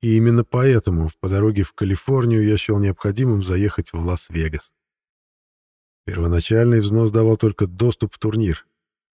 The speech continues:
Фишки для игры предлагалось покупать за дополнительные деньги. Верхний лимит суммы, с которой можно было сесть за стол, конечно, существовал. Но даже для первого круга он составлял полмиллиона,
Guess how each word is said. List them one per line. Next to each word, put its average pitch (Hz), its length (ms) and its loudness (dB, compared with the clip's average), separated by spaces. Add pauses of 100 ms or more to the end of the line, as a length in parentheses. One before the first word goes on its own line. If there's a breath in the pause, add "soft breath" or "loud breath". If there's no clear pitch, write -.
(180)
Фишки 127 360 -4
для 101 200 0
игры 92 200 0
предлагалось 107 600 0
покупать 107 500 -2
за 101 100 0
дополнительные 101 680 0
деньги. 82 340 -2 (1080)
Верхний 104 460 0
лимит 113 260 4
суммы, 139 360 2
с - 60 -6
которой 113 380 0
можно 110 280 2
было 104 160 2
сесть 104 240 0
за 104 100 0
стол, 123 260 -2
конечно, 113 380 -2
существовал. 113 760 -4 (640)
Но 104 160 -2
даже 120 300 0
для 117 200 2
первого 104 420 2
круга 127 280 0
он 104 120 2
составлял 104 500 0
полмиллиона, 95 680 0